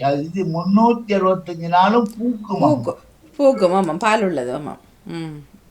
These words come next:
Speaker 1: அதுலயே, அதுலயே ஒரு காய் சில மரங்களுக்கு வரும், முருங்கைக்காய் மாதிரி வரும்.
Speaker 2: ஆ. ஆ, ஓ, சிலதுக்கு வாரது, ஓ, ஓ.
Speaker 1: சிலதுக்கு வாரது.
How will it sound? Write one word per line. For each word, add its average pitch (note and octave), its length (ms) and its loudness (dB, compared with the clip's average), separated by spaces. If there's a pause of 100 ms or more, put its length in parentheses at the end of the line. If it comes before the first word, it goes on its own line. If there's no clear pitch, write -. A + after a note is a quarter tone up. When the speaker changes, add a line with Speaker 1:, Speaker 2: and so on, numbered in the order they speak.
(140)
Speaker 1:
அதுலயே, F#3+ 460 -2
அதுலயே G#3 460 0
ஒரு G#3+ 200 0
காய் G3+ 400 0
சில F#3 320 -4
மரங்களுக்கு F3+ 640 -2
வரும், F3+ 400 0
முருங்கைக்காய் F#3 600 4
மாதிரி D#3+ 280 0
வரும். C3+ 220 -4 (340)
Speaker 2:
ஆ. E3 380 -4 (1080)
ஆ, G3+ 260 6
ஓ, G3+ 40 8
சிலதுக்கு B3 440 2
வாரது, E3+ 380 2
ஓ, C3 320 -8
ஓ. D3 100 -12 (340)
Speaker 1:
சிலதுக்கு D3+ 500 -4
வாரது. B2+ 300 2